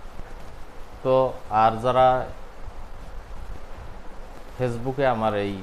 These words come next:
ভিডিওটি দেখছেন, তারা Facebook-টি ফলো করে দিন। এখন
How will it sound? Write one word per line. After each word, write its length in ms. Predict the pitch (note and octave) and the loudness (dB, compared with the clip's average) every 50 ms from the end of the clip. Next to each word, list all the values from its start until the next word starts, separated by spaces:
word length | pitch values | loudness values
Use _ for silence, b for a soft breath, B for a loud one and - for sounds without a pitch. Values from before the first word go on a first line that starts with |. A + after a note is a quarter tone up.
| - - | -8 -6
ভিডিওটি 460 | - G2+ G2+ G#2+ G#2+ G#2+ G2+ - G#2+ | -4 -4 -2 0 0 0 0 0 -2
দেখছেন, 480 | F#2+ F#2+ G2+ - - - - A#2 A#2+ C3+ C#3+ - - - - - - - - - - - - - - - - - - - - - - - | -2 -2 -2 -4 -4 -6 -4 -4 -6 -6 -6 -10 -10 -10 -10 -10 -10 -10 -10 -10 -10 -10 -8 -8 -8 -8 -8 -8 -8 -8 -8 -8 -8 -4
তারা 220 | G#2 G2 G2 G2 G2 - | -2 0 0 0 -2 -2
Facebook-টি 580 | A2+ G#2+ G#2 G2+ G2+ G#2 G2 - - - G2+ F#2+ - | -4 -4 -4 -4 -6 -8 -8 -6 -6 -4 -4 -4 -4
ফলো 200 | A2 G#2 F#2+ F#2+ - | -2 -2 -2 0 -2
করে 160 | - F2 E2+ E2 D#2+ | -2 -2 -4 -6 -6
দিন। 100 | E2+ E2 E2 E2 - - - - - - - - - - - - - - - - - - - - - - - - - - - - - - - - - - - - - - - - - - | -8 -8 -8 -10 -8 -8 -8 -8 -6 -6 -6 -6 -6 -6 -8 -8 -8 -8 -8 -10 -10 -12 -10 -10 -8 -8 -6 -6 -8 -8 -8 -10 -8 -6 -6 -6 -6 -6 -10 -10 -12 -16 -14 -12 -10 -2
এখন 460 | - A2+ A2 B2 C3+ C3+ B2+ C#3 D3 | -2 -2 -2 0 0 0 0 0 -2